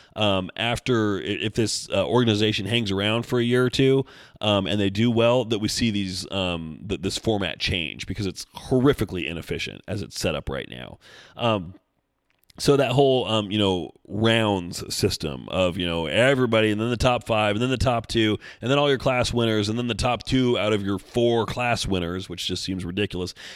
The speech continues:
And then there's another, another round for the championship only, which I guess is like the end of year event. So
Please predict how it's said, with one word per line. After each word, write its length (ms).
And 120
then 80
there's 220
another, 760
another 360
round 520
for 140
the 200
championship 720
only, 260
which 160
I 80
guess 240
is 100
like 160
the 140
end 180
of 120
year 240
event. 340
So 300